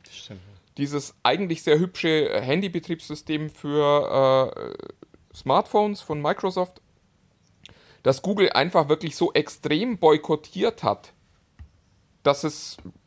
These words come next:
Speaker 2: in meinen Augen daran hauptsächlich gestorben ist, weil es halt keine Integration von Maps gab und keine Integration von Gmail, beziehungsweise das alles immer nur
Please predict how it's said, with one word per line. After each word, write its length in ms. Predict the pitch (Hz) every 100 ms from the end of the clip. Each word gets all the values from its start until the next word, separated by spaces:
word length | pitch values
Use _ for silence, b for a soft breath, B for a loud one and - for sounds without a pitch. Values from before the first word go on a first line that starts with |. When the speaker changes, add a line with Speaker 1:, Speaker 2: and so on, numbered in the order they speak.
| _ -
Speaker 2:
in 180 | 147
meinen 300 | 123 127 202
Augen 340 | 180 156 165 135
daran 420 | 131 151 147 131
hauptsächlich 480 | 135 - 143 127 123
gestorben 480 | 117 - 113 135 113
ist, 140 | -
weil 120 | 107 117
es 160 | - -
halt 360 | 107 127 127
keine 240 | - 143 160
Integration 720 | 156 165 160 151 147 151 160
von 260 | - 185 139
Maps 380 | 120 - - -
gab 420 | 113 123 123 -
und 300 | 120 131 -
keine 240 | 151 165
Integration 680 | 113 165 165 156 160 170 175
von 220 | 175 175 -
Gmail, 440 | 143 156 156 151
beziehungsweise 540 | 143 135 156 147 143
das 240 | 143 143 -
alles 280 | 151 170 -
immer 280 | 156 165
nur 420 | 160 156 170 180